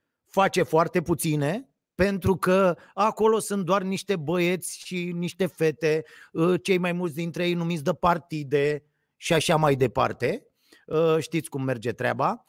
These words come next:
știți cum fac partidele, nu? Când, uh, se întreabă la o instituție, la o chestie: „Bă, noi pe cine avem la C N A? Noi pe cine avem acolo?”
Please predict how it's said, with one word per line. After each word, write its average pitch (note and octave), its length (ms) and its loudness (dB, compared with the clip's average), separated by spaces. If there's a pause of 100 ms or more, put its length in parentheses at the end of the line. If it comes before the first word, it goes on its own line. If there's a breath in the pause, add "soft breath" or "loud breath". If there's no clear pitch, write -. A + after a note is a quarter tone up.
(100)
știți - 280 -6
cum G#3+ 160 -4
fac E3 200 -4
partidele, A#2 520 -2
nu? F#3+ 240 -4
Când, D3 300 -4
uh, C3+ 160 2
se B2 120 -6
întreabă C3 380 0
la B2 100 2
o B2+ 120 -2
instituție, B2+ 540 -4
la C3+ 80 2
o C3 60 0
chestie: C#3 340 -4 (200 soft breath)
„Bă, G#3 200 4
noi A3+ 220 2
pe G#3 180 0
cine C4 240 -4
avem E3+ 340 0
la C3 160 -2
C - 100 -12
N B2 180 -4
A? F#2 280 -6
Noi F#3 220 2
pe G3+ 180 -2
cine C4 240 -4
avem F#3+ 300 2
acolo?” B2+ 480 0